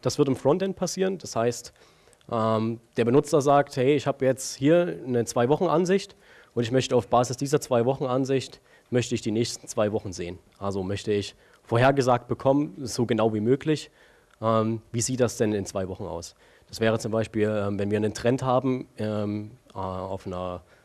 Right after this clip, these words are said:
auf einem Festplattencheck, der immer in bestimmten, ähm, Abstand vollläuft,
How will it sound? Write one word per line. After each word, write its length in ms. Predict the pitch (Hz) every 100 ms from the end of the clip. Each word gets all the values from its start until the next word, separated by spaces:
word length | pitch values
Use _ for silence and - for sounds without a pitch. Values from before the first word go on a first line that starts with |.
| _
auf 80 | 90
einem 100 | 98
Festplattencheck, 760 | 135 139 131 131 139 156 151 - _ _ _ _
der 280 | 87 92 92 - -
immer 380 | 107 107 104
in 100 | 107
bestimmten, 680 | 101 107 - 123 117 117 110 101 _ _ _ _ _
ähm, 140 | 101 107
Abstand 400 | 113 - 104 104
vollläuft, 560 | 127 135 135 143 -